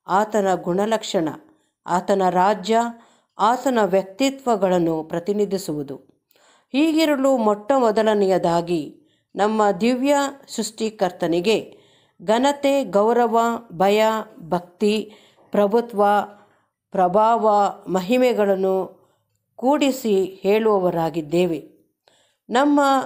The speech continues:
ನಿರ್ಮಾಣಿಕನನ್ನು ಆತನು ನೇಮಿಸಿದ ಒಂದು ರೀತಿಯಲ್ಲಿ ಪರಲೋಕದಲ್ಲಿರುವ ನಮ್ಮ ತಂದೆಯೆಂದು ಕರೆಯಲು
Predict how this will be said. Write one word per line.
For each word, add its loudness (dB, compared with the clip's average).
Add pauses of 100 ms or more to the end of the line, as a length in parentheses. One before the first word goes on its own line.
(120)
ನಿರ್ಮಾಣಿಕನನ್ನು 0 (340)
ಆತನು 0
ನೇಮಿಸಿದ 0
ಒಂದು 2
ರೀತಿಯಲ್ಲಿ -2 (420)
ಪರಲೋಕದಲ್ಲಿರುವ 2
ನಮ್ಮ -2
ತಂದೆಯೆಂದು -2 (380)
ಕರೆಯಲು -2